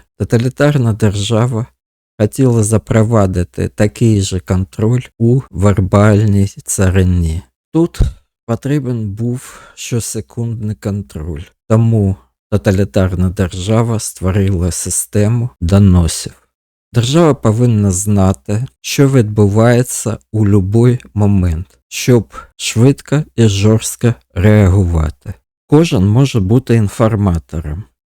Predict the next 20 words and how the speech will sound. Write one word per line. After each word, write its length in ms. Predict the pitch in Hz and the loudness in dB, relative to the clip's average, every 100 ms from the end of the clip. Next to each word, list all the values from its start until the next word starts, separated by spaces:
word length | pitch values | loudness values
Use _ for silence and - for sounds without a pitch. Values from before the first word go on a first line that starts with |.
| _ | _
Кожен 340 | - 123 156 143 | -4 -2 0 -2
повинен 840 | - 156 151 147 98 87 82 85 | 0 0 0 -2 -2 -4 -6 -6
бути 460 | 85 117 160 139 - | -4 -4 -4 -6 -8
інформатором. 1160 | 107 107 - 117 107 90 82 - 82 76 78 78 _ _ _ | -8 -8 -4 -4 -2 -4 -4 -8 -12 -10 -10 -12 _ _ _
Нема 380 | 98 123 170 170 | 0 4 4 4
ніякої 640 | 120 113 110 104 - 98 98 | 4 4 4 2 2 0 2
таємниці, 840 | - 95 92 95 120 147 - 98 | 2 2 4 2 2 -2 -4 -4
яку 400 | 92 107 - 107 | 0 0 2 0
не 180 | 98 98 | 2 2
можна 420 | 107 127 117 95 | 2 0 0 0
було 400 | 85 104 123 107 | 2 2 2 0
б 200 | 92 92 | 0 -2
дізнатися. 1080 | 90 101 98 95 85 80 - 69 - 80 87 _ _ | 0 -4 -4 -2 -2 -4 -10 -14 -10 -10 -10 _ _
Так 220 | - 156 - | -2 -2 -2
сформулював 800 | - 123 113 117 107 107 107 95 | -2 -2 0 0 0 2 0 0
основні 580 | 98 - 104 98 101 95 | -4 -4 -2 0 0 0
принципи 920 | - 101 101 98 - 92 _ 90 87 - | -2 -4 -2 -4 -6 -10 _ -4 -4 -6
стеження 800 | - - 120 127 123 120 107 90 | -16 -4 -4 -2 -4 -2 -2 -2
Рудольф 680 | 87 85 87 101 104 - 90 | -4 -6 -4 -4 -4 -12 -14
Гес. 540 | 87 87 87 - _ | -12 -10 -12 -18 _